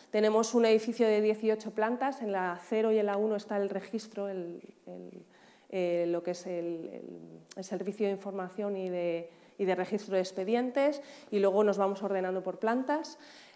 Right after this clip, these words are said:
Eh, a nivel dos mil quince, bueno, pues estos son los datos de, de número de patentes, modelos de utilidad, diseños industriales, marcas y nombres comerciales que han entrado en la oficina.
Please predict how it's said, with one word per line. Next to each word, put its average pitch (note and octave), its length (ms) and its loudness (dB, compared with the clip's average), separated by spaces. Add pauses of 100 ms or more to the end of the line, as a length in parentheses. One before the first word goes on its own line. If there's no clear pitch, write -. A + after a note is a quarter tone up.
(140)
Eh, G#3 200 6
a G#3 80 4
nivel A#3+ 1500 4
dos A#3 380 4
mil A#3 180 6
quince, C4+ 300 4
bueno, A#3 200 6
pues G#3+ 120 -2
estos A3 240 -2
son A#3+ 100 4
los A3+ 160 4
datos A#3 260 2
de, G#3 400 0
de G3 240 -2
número A3 440 0
de G#3+ 200 2
patentes, A3 1000 2
modelos G#3 380 -2
de G#3+ 40 0
utilidad, G3+ 540 -2
diseños G#3 440 -2
industriales, G3+ 540 -4
marcas G3+ 340 -2
y A3 40 -2
nombres G3 260 -4
comerciales G3 460 -4
que G3 60 -10
han F#3+ 60 -6
entrado F#3 200 -8
en F3+ 80 -8
la F3+ 60 -8
oficina. B3 440 -4